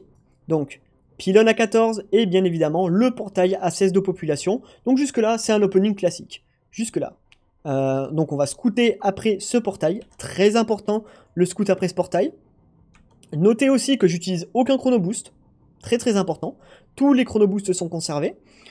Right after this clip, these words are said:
Et je vais poser un deuxième portail, eh bien, dès que j'ai cent cinquante de minerais, donc en général à dix-sept de pop. Voilà.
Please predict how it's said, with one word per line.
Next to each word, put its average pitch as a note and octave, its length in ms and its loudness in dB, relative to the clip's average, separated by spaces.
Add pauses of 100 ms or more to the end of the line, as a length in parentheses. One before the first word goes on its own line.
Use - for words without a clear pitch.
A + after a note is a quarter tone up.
(300)
Et A#3 320 4
je D#3 100 -6
vais B3+ 80 2
poser A3+ 520 0
un B3+ 160 4
deuxième G#3 340 2
portail, G3 600 -2
eh E3 60 -6
bien, G3 180 0
dès F#3+ 220 0
que F#3+ 60 -2
j'ai F3+ 120 0
cent G3 120 -6
cinquante G3 280 -2
de E3+ 60 -2
minerais, E3+ 300 -2 (200)
donc F3+ 140 -2
en F3 40 2
général F3+ 420 0
à F#3 100 2
dix-sept G3 280 0
de F3+ 80 0
pop. - 260 -8 (540)
Voilà. C#3 460 0